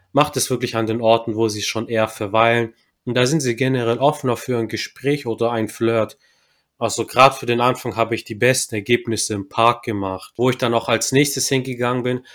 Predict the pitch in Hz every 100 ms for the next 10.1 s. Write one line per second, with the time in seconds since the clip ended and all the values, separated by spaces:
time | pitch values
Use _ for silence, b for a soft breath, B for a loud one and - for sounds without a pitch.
0 | b b 104 120 117 113 113 107 123 127
1 | 117 110 110 - - 120 147 - 147 165
2 | _ _ _ _ _ _ - 113 117 113
3 | 117 135 151 156 147 - 127 139 - 131
4 | 117 117 - 110 113 - - 123 107 120
5 | 123 131 127 127 113 123 127 131 143 -
6 | _ _ _ _ _ _ _ - 147 127
7 | 139 151 131 - 143 147 _ - 120 123
8 | 123 139 - 135 131 127 123 123 - 120
9 | 139 - 113 120 110 107 107 - 120 131